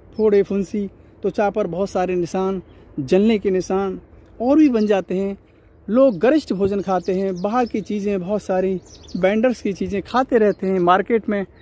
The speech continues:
खुली जगहों से चीज़ें लेकर के खाते रहते हैं, तो उससे भी बहुत सारी त्वचा की बीमारी हो जाते हैं, कील मुहासे हो जाते हैं। तो उससे निजात पाने के लिए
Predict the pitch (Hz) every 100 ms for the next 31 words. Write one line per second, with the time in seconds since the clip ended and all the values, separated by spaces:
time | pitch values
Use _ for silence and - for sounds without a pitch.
0 | - - - 240 240 196 - - - 196
1 | 202 247 233 208 - - - - - 247
2 | 254 208 202 208 185 190 190 175 180 175
3 | 170 185 185 _ - - - 254 247 247
4 | 277 269 226 196 233 233 214 208 196 202
5 | 185 175 185 190 185 190 196 185 202 175
6 | 208 208 180 208 214 185 185 180 185 196
7 | 185 - - - - - - 349 302 196
8 | - - - - _ - 277 - 302 185
9 | 170 202 240 - 160 156 147 127 127